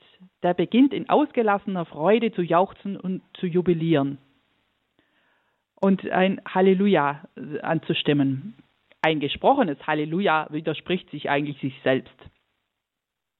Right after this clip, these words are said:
Die Liturgie kennt auch ein Halleluja-Fasten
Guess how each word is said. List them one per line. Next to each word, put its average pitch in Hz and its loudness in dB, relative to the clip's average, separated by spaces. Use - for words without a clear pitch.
Die 190 4
Liturgie 180 4
kennt 214 -2
auch 175 0
ein 160 -2
Halleluja-Fasten 143 0